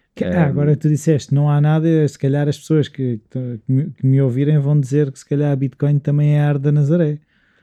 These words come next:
Speaker 2: Mas isso é outro problema, então não invistam.
Speaker 1: <laughs>
Speaker 2: Então não invistam. Agora, se Bitcoin é nar-, é ar da Nazaré, há um futuro de Bitcoin,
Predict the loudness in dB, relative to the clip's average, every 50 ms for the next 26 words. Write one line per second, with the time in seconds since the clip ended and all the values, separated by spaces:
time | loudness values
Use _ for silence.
0 | _ _ _ _ _ _ _ _ _ _ _ _ _ _ _ _ _ _ _ _
1 | _ _ _ _ _ _ _ _ _ _ _ _ _ _ _ _ -12 -8 -8 -6
2 | -6 -6 -8 -8 -6 -4 -4 -2 2 4 4 4 6 4 4 4 6 4 4 4
3 | 4 4 4 4 4 4 4 4 2 2 2 0 0 0 -2 -2 -2 -4 -6 -6
4 | -6 _ _ _ _ -2 0 2 4 4 6 4 4 2 0 0 0 0 0 2
5 | 2 4 4 4 4 2 0 -2 -8 -16 -10 -4 -4 -4 -2 -2 0 0 2 2
6 | 2 2 2 0 -2 -4 -6 -6 -2 0 2 2 2 2 2 0 0 0 0 0
7 | -2 -2 -4 -4 -6 -8 -12 _ _ -12 -10 -10 -10 -12 -16 -20 -20 -10 -4 -2
8 | 0 0 0 0 -2 -6 -8 -2 0 0 0 0 0 -2 -4 -4 -6 -6 -6 -6
9 | -4 -4 -6 -10